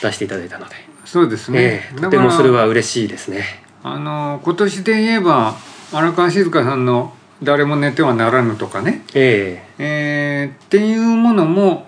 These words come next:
Speaker 2: まあ、じゃあ、ああいうのが、あの、オリンピックでやられたと言って、コンサートでパッと聴けるっていうのはなかなか難しいんですけど、そういうものも何組かのアーティストが取り上げてくださいましたよね。
Speaker 1: そうですね。
Speaker 2: うん。
Speaker 1: あの、やっぱりとてもパワフルな、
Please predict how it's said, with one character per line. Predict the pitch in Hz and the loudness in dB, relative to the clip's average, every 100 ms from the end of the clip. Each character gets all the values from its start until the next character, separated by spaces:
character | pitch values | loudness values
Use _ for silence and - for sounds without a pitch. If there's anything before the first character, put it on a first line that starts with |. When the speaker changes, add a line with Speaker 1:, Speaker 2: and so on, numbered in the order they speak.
| - | -2
Speaker 2:
ま | 196 208 | 2 4
あ、 | 170 | 4
じ | 196 | 4
ゃ | 165 | 4
あ、 | 196 | 4
あ | |
あ | 214 | 2
い | |
う | 226 226 | 2 2
の | 196 | 4
が、 | 202 214 175 - - - _ - | 4 2 0 -4 -20 -20 _ -12
あ | 147 139 | -8 -6
の、 | 139 135 131 127 | -6 -4 -4 -2
オ | |
リ | 139 | -2
ン | 147 | -4
ピ | 147 | -6
ッ | 127 | -8
ク | - 139 | -4 0
で | 135 131 | 2 2
や | 120 | 0
ら | 123 | 0
れ | 127 | -2
た | 127 131 | -2 -6
と | 127 113 | -2 0
言 | 110 | 0
っ | |
て、 | 110 - 151 120 95 - - - - _ _ _ | -2 -4 0 0 -2 -10 -20 -20 -20 _ _ _
コ | - 226 | -4 0
ン | 190 | 2
サ | |
ー | 170 | 2
ト | 143 | 2
で | 117 | -2
パ | 113 | -2
ッ | 180 | -8
と | - - | -6 -8
聴 | - | -6
け | 147 | -2
る | 143 | 0
っ | 160 | 0
て | - | 0
い | |
う | 175 | 0
の | |
は | 160 | 2
な | 127 | 2
か | 131 | 0
な | 127 | 0
か | 120 | -2
難 | 117 | -2
し | 113 120 135 | -2 -2 -2
い | |
ん | 113 | -6
で | |
す | 101 | -6
け | - | -8
ど、 | 101 113 | -6 -4
そ | 208 214 | -2 -2
う | |
い | 226 | 0
う | 226 | 0
も | 220 | 2
の | 208 | 2
も | 131 107 104 - - - 131 | 2 0 -4 -10 -20 -14 -2
何 | 151 147 | 0 0
組 | 120 110 | 0 -2
か | 113 | -2
の | 107 113 | -2 -2
ア | 117 | -2
ー | |
テ | 107 | -4
ィ | |
ス | - | -6
ト | 98 | -10
が | 95 95 - - - _ | -6 -8 -10 -20 -20 _
取 | - 135 | -4 -2
り | |
上 | 139 | -2
げ | 131 | -4
て | 127 | -4
く | |
だ | 127 | -4
さ | 117 | -4
い | 127 | -6
ま | 127 | -6
し | |
た | - | -8
よ | 87 | -12
ね。 | 95 160 175 160 - | -8 -6 -6 -10 -8
Speaker 1:
そ | - | 0
う | 165 | 2
で | 113 | 2
す | 107 | 2
ね。 | 135 131 127 117 | 2 2 -2 -6
Speaker 2:
う | |
ん。 | 135 | 0
Speaker 1:
あ | |
の、 | 120 120 120 113 | 0 2 0 0
や | 117 | 0
っ | 127 | 0
ぱ | 175 | 0
り | 143 120 104 101 - | 2 2 2 -2 -6
と | 127 | -4
て | 143 | 0
も | 139 | 0
パ | 160 | 4
ワ | 196 | 2
フ | - 120 | 2 0
ル | 104 | -2
な、 | 92 90 | -6 -8